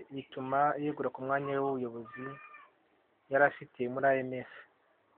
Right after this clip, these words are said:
Undi gitsina cyakozeho ni Silvio Berlusconi, wahoze ari minisitiri w'intebe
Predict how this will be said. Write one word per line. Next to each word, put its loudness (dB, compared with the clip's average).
Undi 2
gitsina 2
cyakozeho 4
ni 0
Silvio 2
Berlusconi, 0
wahoze 4
ari 10
minisitiri -2
w'intebe -4